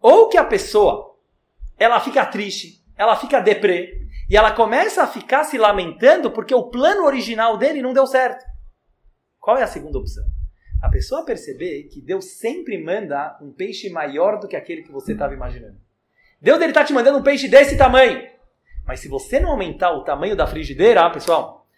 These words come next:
se você não aumentar o, o tamanho da frigideira,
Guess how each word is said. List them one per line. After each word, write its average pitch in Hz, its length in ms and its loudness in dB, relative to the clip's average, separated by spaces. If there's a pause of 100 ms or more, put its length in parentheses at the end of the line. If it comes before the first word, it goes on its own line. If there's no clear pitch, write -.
(120)
se - 120 -20
você 180 280 0
não 359 100 -4
aumentar 208 360 0
o, 175 300 -4
o 151 40 -16
tamanho 165 300 -8
da 196 100 -2
frigideira, 165 720 -4